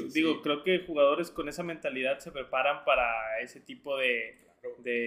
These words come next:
Speaker 2: de ti-, de tiempos donde ya estás perdiendo cierta capacidad y lo que tienes que hacer es cambiar tu forma de, de
Speaker 1: Sí,
Speaker 2: entrenarte.
Speaker 1: sí.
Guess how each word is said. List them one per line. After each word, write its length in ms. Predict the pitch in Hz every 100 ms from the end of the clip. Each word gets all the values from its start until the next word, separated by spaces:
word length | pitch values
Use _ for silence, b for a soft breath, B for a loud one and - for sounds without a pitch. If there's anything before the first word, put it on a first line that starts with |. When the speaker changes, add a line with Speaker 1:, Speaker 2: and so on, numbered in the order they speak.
| 117 110
Speaker 2:
de 760 | 127 120 117 117 117 127 - _ _
ti-, 240 | 165 160
de 160 | 143 147
tiempos 480 | - 165 160 165 175
donde 240 | 156 131
ya 120 | 131 135
estás 240 | - 147
perdiendo 440 | - 147 143 139
cierta 280 | 143 143 135
capacidad 580 | 147 - 147 160 147 135
y 120 | 165 147
lo 100 | 127
que 80 | 127
tienes 220 | 127 120
que 80 | 131
hacer 180 | 123 123
es 260 | 123 - -
cambiar 340 | 131 127 120
tu 80 | 127
forma 380 | 123 123 127 120
de, 160 | 117 117
de 60 |
Speaker 1:
Sí, 60 | 120
Speaker 2:
entrenarte. 440 | 131 127 147 - 120
Speaker 1:
sí. 100 | _